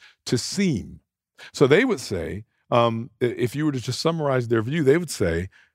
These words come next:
they believed Jesus only seemed to be human, but he really wasn't truly human. He really was truly just kind of a God among us, and they're, all they could see is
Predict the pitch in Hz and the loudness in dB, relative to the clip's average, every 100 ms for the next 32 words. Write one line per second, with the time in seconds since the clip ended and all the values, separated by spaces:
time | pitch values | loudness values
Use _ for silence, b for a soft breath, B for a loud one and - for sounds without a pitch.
0 | _ - 170 190 175 220 247 190 131 175 | _ 2 4 4 0 0 0 -2 -6 -4
1 | 175 151 143 - _ 156 165 143 123 - | -2 0 -2 -6 _ -2 0 -2 -4 -8
2 | - 185 202 208 202 147 113 87 - 190 | -2 2 4 2 2 2 0 -2 2 2
3 | 92 67 65 _ _ _ _ - 135 143 | 2 -4 -14 _ _ _ _ 4 6 6
4 | 160 139 113 110 92 78 107 87 - 76 | 6 6 4 0 0 -8 -8 -8 -10 -12
5 | 69 _ _ _ _ _ _ _ _ _ | -14 _ _ _ _ _ _ _ _ _
6 | _ _ _ _ - 185 254 196 143 - | _ _ _ _ 2 4 6 4 4 0
7 | b b - 226 208 151 127 - 143 127 | b b 0 2 4 4 0 2 2 2
8 | 117 - 113 92 117 127 131 113 107 180 | -2 0 2 4 4 4 2 -2 0 0
9 | 196 98 92 - 113 110 113 - 120 147 | 0 -4 -6 -6 -4 -2 -2 -2 2 4
10 | 170 175 170 143 123 - 196 113 98 95 | 4 2 -2 -6 -10 -8 -4 -2 -2 -4